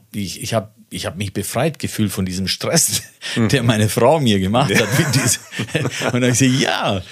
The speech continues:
Speaker 1: das bin ich. Ich bin
Speaker 2: Mhm.
Speaker 1: ein Wegweiser, nichts weiter, nichts Besonderes. Ich bin kein, äh, irgend-, äh, hab keine besonderen Fähigkeiten, aber das bin ich nun mal.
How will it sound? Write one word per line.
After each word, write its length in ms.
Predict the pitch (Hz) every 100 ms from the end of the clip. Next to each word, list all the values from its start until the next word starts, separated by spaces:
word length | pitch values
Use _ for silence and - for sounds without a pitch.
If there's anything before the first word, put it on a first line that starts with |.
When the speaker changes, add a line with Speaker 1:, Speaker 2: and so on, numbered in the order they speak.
| - -
Speaker 1:
das 380 | 131 135 -
bin 240 | - 120 117
ich. 260 | 90 -
Ich 140 | 107 -
bin 140 | -
Speaker 2:
Mhm. 60 | -
Speaker 1:
ein 240 | 110 101
Wegweiser, 580 | 151 165 - 80 85 95
nichts 280 | 123 127 143
weiter, 300 | 156 156 92
nichts 200 | 98 -
Besonderes. 720 | 87 131 147 143 135 131 -
Ich 120 | 90 -
bin 180 | 104
kein, 340 | 95 101 95 98 - - - -
äh, 340 | 101 90 95
irgend-, 300 | - 107 113
äh, 360 | 78 104 101 87
hab 200 | 110 -
keine 260 | 110 98 92
besonderen 500 | 92 107 104 92 90
Fähigkeiten, 580 | 127 160 - 135 131
aber 160 | 113 123
das 160 | 135 -
bin 160 | 160
ich 120 | 123
nun 220 | 92 90 87
mal. 280 | 82 78